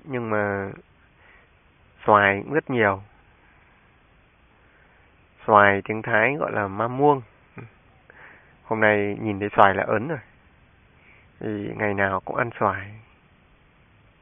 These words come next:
Đồ ăn khất thực cũng chẳng có được nhiều như ở chùa cũ. Nhưng, ờ, cũng, ờ, tạm đủ sống qua ngày. Hai hôm đầu tiên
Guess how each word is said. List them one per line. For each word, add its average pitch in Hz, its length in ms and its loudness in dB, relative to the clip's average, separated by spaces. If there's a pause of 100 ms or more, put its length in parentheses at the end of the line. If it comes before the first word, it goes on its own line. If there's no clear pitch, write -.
(800)
Đồ 113 160 -2
ăn 110 500 -2
khất - 160 -4
thực 113 220 0
cũng 127 240 -8
chẳng 98 480 -6 (160)
có 113 260 2
được 131 160 -6 (100)
nhiều 101 540 -4
như 107 480 -8
ở 104 360 -2
chùa 104 260 0
cũ. - 280 -8 (1600)
Nhưng, 104 280 -8
ờ, 101 340 -8
cũng, 120 320 -6
ờ, 110 280 -6
tạm 90 300 0
đủ 104 160 -6 (160)
sống 113 180 -4
qua 117 160 6
ngày. 101 280 -6 (2750)
Hai 110 240 -2
hôm 104 200 -4
đầu 98 220 0
tiên 107 300 -2